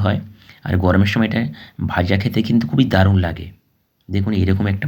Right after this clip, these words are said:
ভাজা রেসিপি আমি কিন্তু আজকের আপনাদের সাথে শেয়ার করব এই ফুলটা। আর যারা যারা চেনেন এই ফুলটার আসল নামটা কি, আপনারা কিন্তু কমেন্টের মাধ্যমে জানাবেন, আর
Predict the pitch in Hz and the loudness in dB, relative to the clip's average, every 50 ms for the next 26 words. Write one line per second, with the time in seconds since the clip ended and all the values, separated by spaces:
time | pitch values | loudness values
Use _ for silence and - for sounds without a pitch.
0 | 98 95 95 95 95 98 98 95 92 95 - 92 95 95 95 95 101 98 95 95 | -4 -2 0 2 4 4 4 4 2 0 -2 -2 2 2 2 4 2 2 2 0
1 | 87 85 - - - - - - - - 87 87 85 - 95 92 92 95 - 98 | 0 -2 -4 -6 -6 -6 -6 -6 -6 -6 -4 -4 -4 -4 -4 -4 -4 -4 -4 -2
2 | 87 87 90 92 90 90 101 107 - - - - - 95 92 90 98 104 143 151 | -4 -4 -2 0 0 2 2 2 0 -2 -4 -2 0 0 0 2 2 0 0 -2
3 | - - - - - - - - - - - - 95 92 92 90 95 104 101 110 | -6 -14 -20 -20 -20 -20 -18 -20 -16 -10 -6 -2 -2 2 2 4 4 4 2 2
4 | 110 113 113 - 113 107 120 135 151 - - - - _ - 101 101 98 - 101 | 0 0 0 0 0 0 0 0 -4 -6 -10 -18 -14 _ -4 -2 -2 -2 0 0
5 | 98 101 104 107 101 92 95 95 - 107 107 104 98 92 92 95 95 104 101 101 | 0 2 2 2 2 2 0 0 0 0 0 2 2 2 2 2 2 0 -2 0
6 | 104 110 92 85 - - 87 87 87 - 92 90 90 95 95 90 87 90 87 87 | 0 0 0 0 0 -2 -2 -2 -2 -2 -2 -2 -2 -2 -2 -2 -2 -2 -2 -2
7 | 92 92 87 87 85 80 101 95 90 90 90 87 90 92 107 135 147 151 - - | -2 0 0 -2 -2 0 2 2 2 2 2 2 2 2 2 0 0 -4 -8 -16
8 | - - - - _ _ - - | -20 -20 -20 -20 _ _ -4 -2